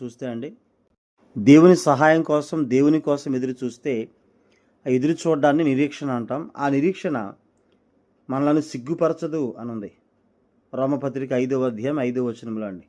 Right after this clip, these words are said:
ఈ నిరీక్షణ మనలను సిగ్గుపరచదు. అంటే దేవుని కోసం ఎదురు చూసేటువంటి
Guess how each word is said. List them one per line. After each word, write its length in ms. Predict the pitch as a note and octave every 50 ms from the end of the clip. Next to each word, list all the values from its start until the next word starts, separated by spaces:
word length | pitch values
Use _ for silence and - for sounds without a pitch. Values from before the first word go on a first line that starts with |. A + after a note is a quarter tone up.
| _ _ _ _ _ _ _ _ _ _ _ _ -
ఈ 160 | C3 C#3 C#3
నిరీక్షణ 480 | C3 C3 C3+ E3+ F3 F3 - F#3 E3 D#3
మనలను 460 | C#3+ C3+ B2+ B2 A#2+ A#2+ D3+ F#3+ - _ _ _ _ _ _ _ _ _
సిగ్గుపరచదు. 1080 | - - D3 B2+ B2 C#3+ E3+ - E3 C#3+ C#3 C3 - C3 A2+ A#2 B2 A#2 G#2 F#2 F2 - _ _ _ _ _ _ _ _ _ _ _ _ _ _ _ _ _ _ - -
అంటే 200 | D#3 G3 G3+ F3+
దేవుని 400 | C#3 A#2 C#3 D#3 E3+ F3+ F#3 F#3+
కోసం 440 | F#3+ F3+ F#3 F3+ F3+ - F#3 E3+
ఎదురు 340 | D3+ C#3+ D#3 D#3+ D#3+ - E3
చూసేటువంటి 680 | D#3+ D3 - D#3+ D3+ C#3 D3 C3+ C3 B2+ A#2+ C3 B2 G#2